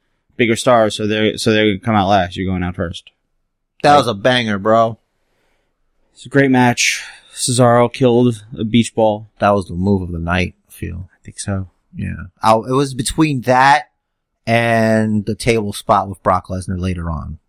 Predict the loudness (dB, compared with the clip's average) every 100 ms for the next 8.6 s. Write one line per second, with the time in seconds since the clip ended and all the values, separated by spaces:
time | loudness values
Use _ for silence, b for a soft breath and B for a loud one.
0 | _ -20 -12 -8 -6 -2 -2 0 -2 0
1 | 2 2 0 -4 _ _ _ _ _ 0
2 | 2 4 4 4 4 0 -2 -2 0 0
3 | 2 0 2 4 4 2 2 2 2 2
4 | 2 4 2 0 -4 -4 0 0 -4 -8
5 | -8 -10 -10 -10 -12 -12 -14 -16 -20 _
6 | _ 0 0 2 4 4 4 2 4 4
7 | 4 4 4 2 2 2 2 4 4 4
8 | 2 2 0 -2 -4 -6